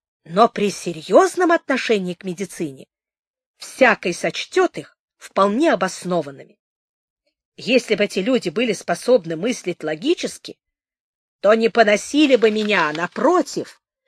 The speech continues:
восхищались бы моим методом, и сделались бы самыми горячими его адептами. Сеньор Санградо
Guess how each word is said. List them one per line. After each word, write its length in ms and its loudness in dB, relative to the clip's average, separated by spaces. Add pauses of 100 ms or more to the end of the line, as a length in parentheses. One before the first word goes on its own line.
(220)
восхищались 1120 2
бы 120 2
моим 320 0
методом, 540 -4 (600)
и 120 4
сделались 680 2
бы 100 -6
самыми 520 0
горячими 720 2 (180)
его 240 0
адептами. 680 -6 (3750)
Сеньор 460 2
Санградо 720 0